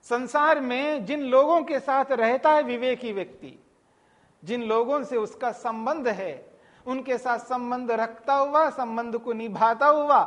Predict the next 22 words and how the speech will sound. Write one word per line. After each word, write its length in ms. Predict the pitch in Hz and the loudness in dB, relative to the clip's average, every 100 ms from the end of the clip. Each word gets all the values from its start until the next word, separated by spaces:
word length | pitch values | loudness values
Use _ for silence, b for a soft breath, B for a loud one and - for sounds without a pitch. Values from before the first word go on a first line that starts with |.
| - B - | 0 B 0
अपने 340 | 220 262 254 | 0 0 -4
कर्तव्यों 680 | 247 240 226 240 233 233 233 | -2 -4 -2 -4 -4 -6 -6
को 120 | 226 | -8
पूरा 380 | 214 233 220 214 | -10 -8 -2 -2
करता 420 | 208 220 226 226 330 | -2 -2 -2 4 4
हुआ, 320 | 302 285 240 - - - | 4 4 2 2 -8 -16
उन 140 | 240 214 | -14 -12
सबको 800 | - 285 277 - 220 180 156 - - _ - | -4 -4 -4 -10 -6 -6 -6 -14 -20 _ -8
ऐसा 340 | 196 208 277 | -8 -6 -4
ही 180 | 302 269 | -4 -4
देखता 440 | 208 196 - - 185 | -4 -6 -8 -6 -4
है 220 | 175 190 147 | -4 -8 -6
जैसा 420 | 175 196 220 196 | -6 -6 -4 -2
वे 460 | 143 139 135 226 233 | -4 -8 -2 0 0
सब 320 | - 294 339 | 2 4 6
होते 400 | 269 208 180 170 | 6 2 -2 -8
हैं। 200 | 127 - _ _ _ _ _ _ _ _ _ _ _ _ _ _ _ _ _ _ _ _ _ _ | -14 -20 _ _ _ _ _ _ _ _ _ _ _ _ _ _ _ _ _ _ _ _ _ _
वो 100 | 147 | -18
माता 380 | 147 208 247 254 | -4 -2 0 0
हो, 300 | 214 170 165 | 0 0 -4
पिता 340 | 160 254 247 254 | -8 -8 0 2
हो, 320 | 226 170 156 | 2 0 -6